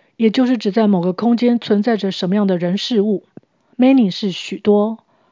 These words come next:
local是指在地的、本地的。两个音节，local，local。Exotic，异国的、异国风味的。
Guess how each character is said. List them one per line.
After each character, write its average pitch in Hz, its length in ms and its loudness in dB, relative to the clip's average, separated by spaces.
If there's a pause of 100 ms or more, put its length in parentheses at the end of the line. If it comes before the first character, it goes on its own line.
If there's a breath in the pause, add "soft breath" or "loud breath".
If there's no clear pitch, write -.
(240)
local 233 640 0
是 - 180 -10
指 - 260 -12
在 220 220 2
地 202 220 -2
的、 185 300 -6
本 175 220 -2
地 202 160 0
的。 180 240 -8 (420)
两 190 180 -2
个 196 100 2
音 254 160 4
节， 190 400 0 (320)
local，local。 220 2250 -2 (680)
Exotic， 226 640 0 (720)
异 254 160 2
国 175 280 0
的、 180 240 0 (320)
异 240 140 0
国 185 180 0
风 240 240 2
味 233 220 4
的。 170 220 -10